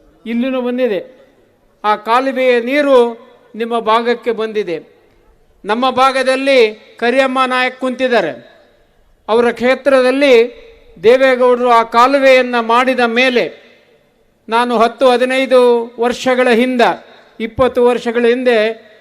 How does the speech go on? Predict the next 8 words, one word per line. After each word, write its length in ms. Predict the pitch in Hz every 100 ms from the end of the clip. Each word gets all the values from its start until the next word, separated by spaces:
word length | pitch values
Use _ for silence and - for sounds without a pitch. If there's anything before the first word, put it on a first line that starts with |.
| _ _
ಅವರು 260 | 214 220 214
ದೇವದುರ್ಗಕ್ಕೆ 640 | 240 254 240 247 247 233
ಹೋದರೆ 280 | 233 247 254
ಚಾ 280 | 240 220 233
ಕುಡಿಯೋಕೆ 380 | 226 240 233 226
ಒಂದು 200 | 226 202
ಹೋಟ್ಲ್ 260 | 220 220
ಇದ್ದಿಲ್ಲ. 320 | 220 185 190